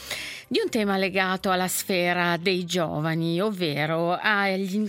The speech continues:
tutti quegli adolescenti, a tutti quei giovani che in questo momento sono in crisi e sicuramente la pandemia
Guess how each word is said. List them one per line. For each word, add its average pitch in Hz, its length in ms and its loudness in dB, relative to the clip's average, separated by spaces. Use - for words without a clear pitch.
tutti 440 220 -4
quegli 190 340 0
adolescenti, 175 720 -2
a 196 40 -6
tutti 214 180 -4
quei 208 200 0
giovani 170 440 -2
che - 120 -2
in 262 300 2
questo 262 320 0
momento 196 480 0
sono 185 320 -2
in 196 240 0
crisi 165 760 -2
e 208 260 -2
sicuramente 175 960 -2
la 160 200 -2
pandemia 175 840 0